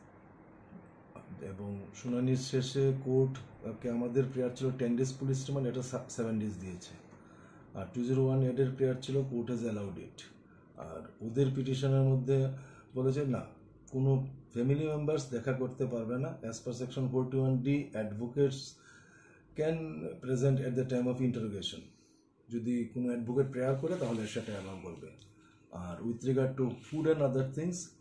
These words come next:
কোর্ট বলেছে পরিশ্রুত জল যেন তাকে সরবরাহ করে যদি সে চায়, এটা সবসময় দেওয়া হয়। আর বলে যে তার টয়লেটগুলো যেন একটু পরিষ্কার পরিচ্ছন্ন থাকে,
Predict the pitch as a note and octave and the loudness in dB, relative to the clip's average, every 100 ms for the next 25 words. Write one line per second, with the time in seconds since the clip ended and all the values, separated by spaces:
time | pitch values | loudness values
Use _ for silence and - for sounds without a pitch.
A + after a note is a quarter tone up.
0 | - - - D3 D3+ D#3+ D3+ D3+ C3+ - | -20 -16 -6 -4 0 2 2 -2 -4 -14
1 | - - - C#3+ C#3 C3+ C#3+ C#3 A#2 C3 | -20 -20 -4 0 0 0 2 2 4 6
2 | C#3 C#3 C#3 C3+ C3 - A#2+ B2 B2+ B2 | 8 8 6 4 2 0 -2 0 2 2
3 | B2+ B2 A#2+ A2 A2+ A#2+ - A#2+ A2 A2+ | 0 -2 -2 -2 -2 -2 0 -2 -2 -4
4 | A2 G#2+ B2+ C3+ C3+ C#3+ - C#3 C3+ B2+ | -4 -6 -6 -4 -2 -2 0 2 4 4
5 | A#2+ A2+ A#2 - - _ - B2+ A#2+ C3+ | 2 0 -6 -12 -20 _ -6 -2 2 4
6 | C3+ C3+ C3+ C3 - - - - - B2+ | 6 6 6 4 -2 -14 -20 -20 -4 -2
7 | B2+ C3 C3 C3+ C3 C3 C3+ C3+ C3+ C3 | 2 4 6 6 6 4 6 4 4 2
8 | C3 - C#3 B2 B2 B2 C3 B2+ B2 B2 | 2 2 2 2 0 0 0 0 -2 -2
9 | B2 | -2